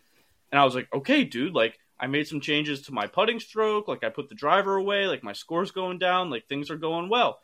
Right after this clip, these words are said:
And then the past two months have just been, like, I'm back up to ninety-fours and ninety-fives, and just, like, I'll just have a shot where I sh-, absolutely shank it. I'm like, "What am I doing, dude?" Like, I thought I was past that part, which I get, like, it happens every now and then, no matter how good you are.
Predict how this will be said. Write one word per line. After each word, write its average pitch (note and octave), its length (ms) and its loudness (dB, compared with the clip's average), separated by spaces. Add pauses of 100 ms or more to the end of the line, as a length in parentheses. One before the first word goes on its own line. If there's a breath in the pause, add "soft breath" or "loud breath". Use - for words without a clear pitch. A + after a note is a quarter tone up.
(240 soft breath)
And C3+ 120 -6
then D#3+ 80 -2
the D3+ 80 -2
past C#3+ 360 2
two F#3 160 -6
months D3 360 0
have A2+ 140 -6
just - 220 -10
been, A#2 140 -2
like, A2 200 -6
I'm G#2+ 100 -10
back C3+ 340 2
up B2 120 0
to A#2+ 120 -10
ninety-fours A#2 600 -4
and A2 80 -8
ninety-fives, G#2+ 720 2
and G2+ 160 -12
just, - 180 -12
like, G2 220 -4 (600)
I'll A#2+ 140 2
just B2 160 -8
have B2 160 2
a G#2+ 60 -4
shot A2+ 400 4
where A2 140 0
I G#2 40 -2
sh-, - 200 -12 (100)
absolutely C3 580 0
shank A#2+ 420 -2
it. G2 160 -8
I'm A#2 120 -12
like, A#2 140 -12
"What F3 140 -4
am A#3 80 -4
I E3 100 0
doing, A3 340 -2
dude?" F#2+ 180 -12
Like, A#2+ 140 -2
I D#3 100 4
thought G3 240 2
I F#3 60 6
was D#3 160 0
past C3+ 400 2
that G#2 240 -4
part, A2 220 -4
which D3 120 -4
I A#3+ 60 0
get, A3+ 200 -2
like, D3 140 -2
it C#3 80 -2
happens A#2+ 320 -2
every A2 180 -6
now G#2+ 180 -2
and G2+ 100 -6
then, G#2 80 -6
no G#2+ 80 -8
matter G2+ 280 -4
how G2+ 140 -2
good B2 160 -8
you C#3+ 140 -2
are. D#3 220 2